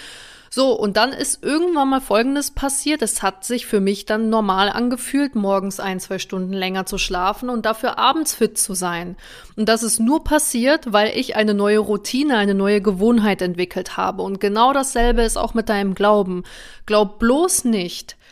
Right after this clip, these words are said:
dass du so etwas wie Glaubenssätze oder Überzeugungen nicht anpacken kannst.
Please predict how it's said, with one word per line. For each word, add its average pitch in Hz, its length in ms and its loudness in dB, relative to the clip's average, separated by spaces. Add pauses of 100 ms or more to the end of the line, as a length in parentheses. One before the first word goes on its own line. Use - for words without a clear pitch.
(200)
dass 208 200 2
du 208 140 -4
so 240 380 0
etwas 220 580 0
wie 208 100 -4
Glaubenssätze 202 1160 0
oder 190 260 -2
Überzeugungen 190 1000 -2
nicht 226 360 0
anpacken 220 540 -2
kannst. - 540 -6